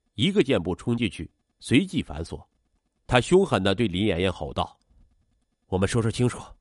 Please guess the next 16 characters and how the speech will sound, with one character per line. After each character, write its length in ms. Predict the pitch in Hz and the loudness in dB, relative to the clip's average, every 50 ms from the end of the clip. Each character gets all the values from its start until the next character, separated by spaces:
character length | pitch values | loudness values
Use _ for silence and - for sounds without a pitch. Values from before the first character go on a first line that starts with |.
| _ _ _ _ _ _ _ _ _ _ _ _ _ _ _ _ _ _ _ - | _ _ _ _ _ _ _ _ _ _ _ _ _ _ _ _ _ _ _ 0
林 140 | - 196 233 | 2 4 6
妍 160 | 202 165 175 | 6 6 4
妍 100 | 190 170 | 4 2
不 140 | 135 143 156 | 2 2 2
耐 100 | 185 135 | 2 2
烦 160 | - - 90 | 0 0 0
地 80 | 120 - | 0 0
说 260 | - 92 76 - - _ _ _ _ _ _ _ _ _ _ _ _ _ _ _ _ _ _ _ - | -2 -2 -6 -6 -8 _ _ _ _ _ _ _ _ _ _ _ _ _ _ _ _ _ _ _ -2
：“等 100 | 156 165 | 0 0
我 60 | 139 | 0
下 120 | 120 143 | 0 0
班 120 | 139 139 143 | 0 0 0
回 120 | - 113 | 0 -2
来 60 | 120 | -2
再 140 | 127 - 120 | -2 -2 -4
说。” 200 | 98 - 127 131 | -4 -4 -6 -8